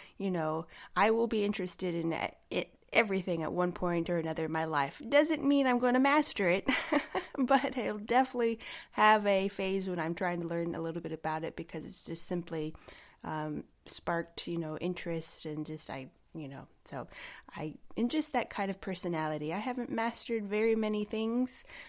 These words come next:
but I definitely am passionate and interested and, uh, love to explore pretty much anything and everything.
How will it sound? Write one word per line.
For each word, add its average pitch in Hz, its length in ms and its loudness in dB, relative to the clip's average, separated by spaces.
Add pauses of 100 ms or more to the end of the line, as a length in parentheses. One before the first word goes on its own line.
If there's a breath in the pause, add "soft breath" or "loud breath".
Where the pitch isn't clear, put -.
(140 loud breath)
but 185 140 2
I 190 420 2 (240)
definitely 190 720 -2
am 175 140 -2
passionate 170 600 -4
and 147 160 -6
interested 175 640 -6
and, 147 220 -4 (460 loud breath)
uh, 156 120 -6
love 185 480 2
to 180 120 -4
explore 175 1000 -2 (460 loud breath)
pretty 415 160 0
much 269 200 2
anything 208 400 -2
and 156 80 -2
everything. 139 480 -6